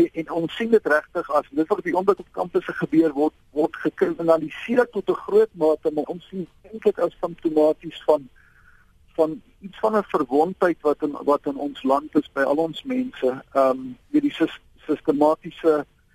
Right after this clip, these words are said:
en sistemiese onreg wat nog steeds gebeur, wat mense beleef,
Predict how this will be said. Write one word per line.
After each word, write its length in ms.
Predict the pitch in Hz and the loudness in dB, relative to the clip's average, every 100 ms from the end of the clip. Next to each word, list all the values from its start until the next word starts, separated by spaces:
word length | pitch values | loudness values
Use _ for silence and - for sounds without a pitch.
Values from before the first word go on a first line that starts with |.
| _ _ _ - | _ _ _ -14
en 160 | 143 | -14
sistemiese 760 | - 185 - 185 170 170 - - | -12 -14 0 2 2 -4 -6 -4
onreg 460 | 151 156 156 151 | -2 2 2 2
wat 200 | - 143 | 0 -2
nog 140 | - - | -4 -12
steeds 360 | - 156 156 | 0 0 0
gebeur, 380 | - 147 139 143 | -4 -6 0 2
wat 140 | 131 127 | 2 -2
mense 360 | 135 139 - 147 | -4 -6 -6 -4
beleef, 380 | 131 131 135 | 2 4 4